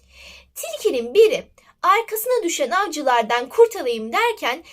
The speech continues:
karşısına bir oduncu çıkmış. "Bir yer göster, saklanayım." diye ona yalvarmış. Oduncu, "Benim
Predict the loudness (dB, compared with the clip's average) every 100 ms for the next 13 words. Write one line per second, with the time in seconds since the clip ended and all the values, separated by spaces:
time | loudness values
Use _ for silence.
0 | -20 0 2 2 -2 -10 0 2 2 0
1 | -8 -8 -12 -12 -16 -16 -16 _ _ _
2 | _ -10 -2 2 4 2 0 -4 -2 -2
3 | -2 -6 -6 -8 -6 -4 -4 -10 _ _
4 | _ -12 -6 -4 -2 0 2 2 2 0
5 | 0 -6 -12 _ _ -8 -6 -6 -8 -8
6 | -10 -12 _ _ 0 0